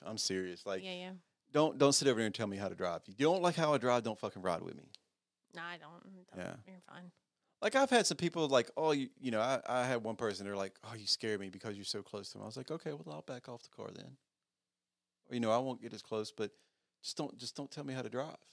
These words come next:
Speaker 1: 'Cause eventually I'll just tell you, "You're not riding with me anymore."
Speaker 2: Well, I also think if you're, like, more, you're intuitively driving the way that you drive, so I don't think that's
Speaker 1: Mm-hmm.
Speaker 2: my place to make a,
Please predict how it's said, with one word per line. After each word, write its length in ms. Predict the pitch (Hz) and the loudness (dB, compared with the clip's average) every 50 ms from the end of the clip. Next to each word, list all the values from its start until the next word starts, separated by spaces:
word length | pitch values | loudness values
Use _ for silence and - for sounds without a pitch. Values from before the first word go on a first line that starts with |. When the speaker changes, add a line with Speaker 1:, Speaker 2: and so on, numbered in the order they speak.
| _ _ _ _ _ _ _ _ _ _ | _ _ _ _ _ _ _ _ _ _
Speaker 1:
'Cause 200 | - 127 120 110 127 | 2 2 4 4 2
eventually 360 | 110 123 135 123 - 117 107 | 2 2 2 2 2 0 0
I'll 100 | 98 98 | 0 0
just 160 | 95 101 - | -2 -6 -8
tell 100 | - 107 | -6 -6
you, 140 | 95 92 95 95 92 | -6 -6 -6 -8 -8
"You're 160 | 90 98 95 | -6 -6 -6
not 160 | 90 76 - | -6 -4 -2
riding 220 | 78 73 71 - - | -2 -4 -4 -4 -8
with 80 | 50 50 | -16 -18
me 80 | 50 - | -18 -18
anymore." 320 | - - - - _ _ _ _ _ _ _ _ _ _ _ _ _ _ _ _ _ _ - | -18 -20 -20 -20 _ _ _ _ _ _ _ _ _ _ _ _ _ _ _ _ _ _ -2
Speaker 2:
Well, 100 | 240 240 | 0 2
I 80 | 208 | 2
also 160 | 240 254 262 247 | 2 0 -2 -2
think 180 | 233 240 226 | -2 -2 -2
if 140 | 208 196 196 | -4 -6 -6
you're, 160 | 190 180 190 | -4 -6 -4
like, 180 | 202 190 - - | -4 -4 -6 -6
more, 260 | 208 208 202 202 190 _ _ _ _ _ _ _ | -6 -4 -4 -4 -6 _ _ _ _ _ _ _
you're 340 | - - - 220 226 233 233 | -14 -10 -6 -4 -2 0 0
intuitively 720 | 214 196 196 190 - 240 233 226 208 202 180 170 180 180 | -2 -2 -4 -6 -6 -6 -4 -4 -4 -4 -6 -6 -12 -10
driving 360 | 175 - 185 180 185 180 180 180 | -6 -2 0 0 0 -2 -4 -8
the 60 | 180 | -6
way 100 | 180 175 | -8 -8
that 100 | 165 - | -8 -10
you 80 | - 160 | -14 -14
drive, 460 | 165 - 170 165 165 151 143 175 - | -10 -6 -4 -4 -4 -4 -6 -8 -10
so 100 | - 170 | -10 -8
I 80 | 175 185 | -8 -8
don't 240 | 180 180 175 - - | -8 -10 -12 -12 -10
think 180 | - 101 98 98 | -6 -4 -4 -2
that's 200 | 104 101 101 113 | -2 -4 -4 -6
Speaker 1:
Mm-hmm. 60 | 117 | -8
Speaker 2:
my 120 | 170 175 175 | -10 -12 -12
place 240 | - 180 170 175 - | -10 -10 -10 -10 -12
to 80 | - 151 | -16 -14
make 240 | 170 175 165 - | -14 -14 -14 -12
a, 200 | - 143 180 175 | -12 -14 -14 -14